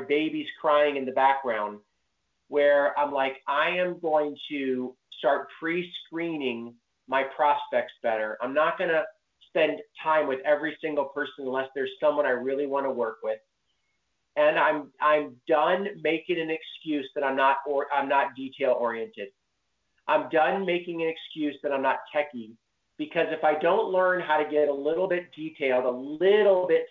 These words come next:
systematized, a little bit of a plan for my process per day, then I'm never gonna have the freedom that I crave so bad. And that, to be honest, my adrenal, my adrenal glands and my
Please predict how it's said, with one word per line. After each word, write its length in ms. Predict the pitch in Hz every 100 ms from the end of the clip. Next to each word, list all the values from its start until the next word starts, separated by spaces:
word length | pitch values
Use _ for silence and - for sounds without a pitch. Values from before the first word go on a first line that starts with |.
| -
systematized, 760 | 165 - 143 135 131 127 127 - _ _ _ _ _
a 60 | 151
little 320 | 151 185 214
bit 140 | 202 190
of 80 |
a 140 | 175 -
plan 340 | - 165 156 147 147
for 100 | 143
my 160 | 131
process 560 | - - 156 156 147 135 -
per 280 | - 131 - -
day, 520 | 156 147 120 117 131 _ _ _ _ _ _ _ _
then 220 | 127 160 165
I'm 160 | 160
never 240 | 165 170 180
gonna 180 | 170
have 180 | 151 151
the 80 | 143 -
freedom 540 | 160 190 143 127 131 - _ _ -
that 160 | 147
I 80 | 143 - - -
crave 340 | 165 165 151 -
so 180 | 165 147
bad. 340 | 151 156 139
And 160 | 135 139
that, 260 | 147 - -
to 40 |
be 120 | 139 165
honest, 260 | 170 170 - _ _ _
my 140 | 151 156
adrenal, 640 | 147 139 156 175 170 -
my 200 | 143 143
adrenal 380 | 135 139 175 175
glands 440 | 170 170 170 170
and 120 | 147 131
my 200 | 123